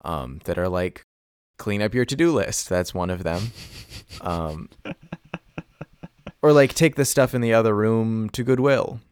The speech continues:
Speaker 1: 'cause I've been meaning to do that, but all of the times that I'm like, "Yes, I'm gonna go take the stuff to Goodwill," it's nine at night, and Goodwill is not open. Um,
Speaker 2: Yeah.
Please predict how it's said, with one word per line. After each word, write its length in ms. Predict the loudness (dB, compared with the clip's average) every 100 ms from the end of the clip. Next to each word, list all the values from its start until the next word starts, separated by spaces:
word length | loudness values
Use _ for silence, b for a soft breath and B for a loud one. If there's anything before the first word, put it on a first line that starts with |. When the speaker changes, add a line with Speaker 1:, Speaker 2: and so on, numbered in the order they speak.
| _ _ _
Speaker 1:
'cause 140 | -4 0
I've 100 | 0
been 120 | 0
meaning 200 | 0 0
to 80 | -2
do 140 | 0
that, 240 | 2 2 0
but 100 | -2
all 180 | -2 -2
of 60 |
the 80 | -4
times 300 | -4 -4 -2
that 100 | -2
I'm 140 | -2 -2
like, 240 | -6 -4
"Yes, 280 | -2 0 0
I'm 80 | -2
gonna 160 | -4 -2
go 140 | -2
take 220 | -2 -4
the 60 | -6
stuff 240 | -4 -6
to 60 | -4
Goodwill," 420 | -4 0 2 2
it's 260 | 0 -4 -12 _ -6
nine 260 | -4 -2
at 100 | -4
night, 300 | -2 -4 -6 -10
and 140 | -6
Goodwill 340 | -6 -4 -4 -4
is 160 | -6
not 200 | -4 -4
open. 380 | -2 -4 -6 -10 b b b _ -12
Um, 420 | -6 -6 -6 -10 -18 _ _ _ -6
Speaker 2:
Yeah. 220 | -6